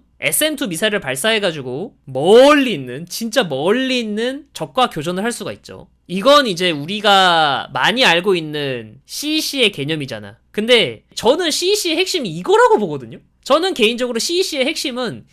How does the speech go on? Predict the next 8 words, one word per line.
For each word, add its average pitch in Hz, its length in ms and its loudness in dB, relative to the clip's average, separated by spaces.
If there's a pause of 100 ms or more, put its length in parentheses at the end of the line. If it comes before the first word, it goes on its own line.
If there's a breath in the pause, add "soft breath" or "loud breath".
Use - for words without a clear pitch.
(180)
이게 233 300 0
아니라 156 420 0
이거라고 226 580 0
생각해요. 113 480 -14 (160)
무슨 226 280 -8
소리냐? 135 680 -6
씨이씨가 226 960 0
결국은 185 640 -2